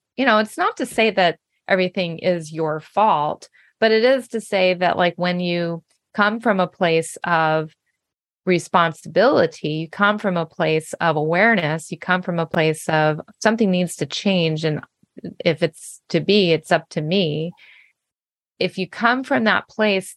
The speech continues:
that, like, if I put my, if I can only change my future,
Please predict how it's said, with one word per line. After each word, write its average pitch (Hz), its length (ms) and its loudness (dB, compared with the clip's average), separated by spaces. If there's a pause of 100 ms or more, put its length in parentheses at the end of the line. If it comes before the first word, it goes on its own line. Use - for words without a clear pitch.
(120)
that, 160 240 0
like, 160 280 -4
if - 180 -6
I 214 180 2
put 254 340 0
my, 202 240 0 (140)
if 185 160 0 (100)
I 233 460 2
can 208 280 -4
only 226 340 0
change 196 420 -6
my 160 180 -6
future, 247 680 -2